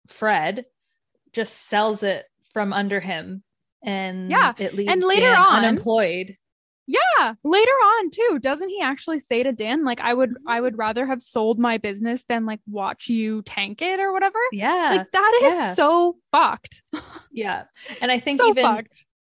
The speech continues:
Speaker 1: yeah, later on, Catherine was reflecting it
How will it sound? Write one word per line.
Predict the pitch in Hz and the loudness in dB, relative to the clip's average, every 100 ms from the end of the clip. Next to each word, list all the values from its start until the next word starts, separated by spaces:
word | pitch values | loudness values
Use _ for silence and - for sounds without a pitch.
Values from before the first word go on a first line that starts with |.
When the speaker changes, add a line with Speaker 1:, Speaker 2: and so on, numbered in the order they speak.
| _ | _
Speaker 1:
yeah, | 240 240 214 175 | -2 2 2 0
later | 202 220 240 226 | 0 -2 0 0
on, | 208 208 208 202 | 0 -2 -4 -8
Catherine | - 214 202 - 220 214 | -6 -4 -4 -6 -6 -4
was | 208 208 | -6 -6
reflecting | 220 214 226 220 - 269 269 | -10 -6 -4 -4 -6 -10 -8
it | 269 | -10